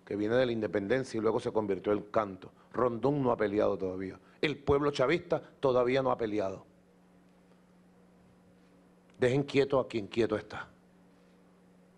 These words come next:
No se imaginan ustedes la fuerza volcánica que tiene nuestro pueblo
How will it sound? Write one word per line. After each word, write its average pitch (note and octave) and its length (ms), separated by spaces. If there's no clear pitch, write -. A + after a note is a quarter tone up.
No A#2 140
se D3 140
imaginan C3 520
ustedes D3+ 480
la A#2+ 100
fuerza D3+ 360
volcánica D3 640
que A#2+ 100
tiene D#3 220
nuestro C#3+ 260
pueblo C#3 380